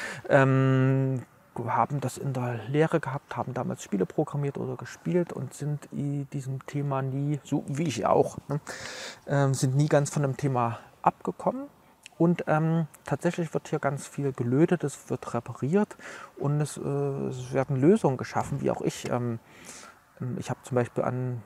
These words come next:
eben halt Module gebeten, wo schon Spiele drauf gespielt sind, sodass ich meinen Kleincomputer einschalten kann und dass sich dann schon Spiele melden, ohne die von Kassette laden zu müssen. Ähm, mir wurden meine Tonbandkassetten digitalisiert, auch von anderen.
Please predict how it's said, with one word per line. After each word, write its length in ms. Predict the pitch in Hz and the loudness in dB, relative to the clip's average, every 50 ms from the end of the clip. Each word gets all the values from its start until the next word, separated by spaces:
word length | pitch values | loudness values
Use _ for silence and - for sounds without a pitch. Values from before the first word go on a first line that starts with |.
| - - | -10 -8
eben 240 | - 127 - 117 110 | -6 -6 -6 -4 -4
halt 160 | 117 117 - | -6 -4 -2
Module 440 | 131 123 120 123 127 139 160 165 160 | -2 -2 0 0 2 4 4 4 2
gebeten, 400 | - - - 143 143 143 - 139 - | 2 0 2 2 2 2 0 -2 -2
wo 80 | 131 | -2
schon 240 | - - - 131 - | -2 -2 -4 -4 -4
Spiele 360 | - - - 160 175 180 - | -6 -6 -4 -2 0 0 0
drauf 500 | - - - 69 160 185 - - - - | 0 4 6 6 6 6 4 -2 -8 -8
gespielt 420 | - 160 - - - 175 170 - - | -8 -8 -2 2 2 2 2 0 -4
sind, 280 | - - 165 160 156 | -6 -2 -2 -2 -2
sodass 260 | 156 143 - 135 127 | -2 -4 -4 -4 -4
ich 120 | 131 120 127 | -2 -4 -4
meinen 160 | 127 123 127 - _ | -4 -4 -6 -8 _
Kleincomputer 540 | - 135 135 143 143 - 139 135 139 - - | -2 0 0 2 0 0 0 2 2 2 4
einschalten 440 | - 160 175 - - 165 160 - 156 | 4 2 2 4 4 4 4 4 2
kann 220 | - - 151 156 | 2 2 2 4
und 100 | 156 147 | 4 2
dass 80 | 139 135 | 2 2
sich 120 | 135 127 | 0 0
dann 160 | - 127 131 - | 0 0 0 0
schon 160 | - 139 131 | -2 -4 -4
Spiele 280 | - - - 147 139 | -2 0 4 6 8
melden, 320 | 135 135 135 156 180 180 165 | 10 12 12 12 12 12 10
ohne 260 | - - 156 156 151 | 10 10 10 10 10
die 120 | 139 151 | 8 6
von 240 | - - 139 131 - - - | 4 4 4 4 2 0 -2
Kassette 400 | - - 135 - 185 202 - 170 | 2 2 6 8 8 8 10 8
laden 360 | 143 131 131 127 131 - 135 | 8 10 10 8 8 8 4
zu 120 | - - 131 | 2 2 2
müssen. 300 | 139 170 - - 196 190 - - - - - - - - 208 160 - - - | 2 2 4 2 2 0 0 -4 -12 -10 -10 -10 -10 -8 -8 -10 -4 0 2
Ähm, 360 | 139 135 147 143 143 143 127 117 | 4 4 6 6 4 4 2 2
mir 240 | 139 139 156 165 165 | 2 4 4 4 4
wurden 200 | 156 - 160 151 | 2 0 2 0
meine 280 | 139 127 135 135 123 - - | 2 2 2 0 0 -2 -2
Tonbandkassetten 720 | - 175 175 170 170 165 156 - 156 - 165 156 160 156 | 0 0 2 2 2 0 -2 -4 -4 -4 -2 0 0 -2
digitalisiert, 840 | - 143 139 - - 147 139 139 135 - 151 165 165 - - - - - | -2 -4 -4 -6 -4 -4 -4 -2 0 2 2 2 0 0 -6 -14 -10 -8
auch 160 | - - - | -8 -8 -8
von 240 | - - - 123 - - | -10 -8 -8 -8 -6 -6
anderen. 640 | 98 120 160 180 175 175 - 170 165 170 165 165 | -2 0 2 2 2 2 2 2 2 2 0 0